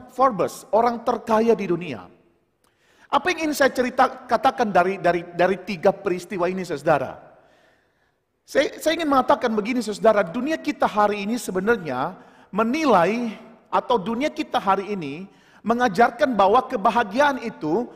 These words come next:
bisa didapatkan, atau kebahagiaan itu didapatkan melalui kepemilikan.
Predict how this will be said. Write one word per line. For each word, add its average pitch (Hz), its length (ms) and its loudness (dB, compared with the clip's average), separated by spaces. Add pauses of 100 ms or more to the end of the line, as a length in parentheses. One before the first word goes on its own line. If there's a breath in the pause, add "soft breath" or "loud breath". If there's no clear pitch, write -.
(240 loud breath)
bisa 262 240 0
didapatkan, 233 640 0
atau - 240 -2
kebahagiaan 240 720 2
itu 208 240 -10
didapatkan 202 640 0
melalui 208 400 2
kepemilikan. 240 720 -4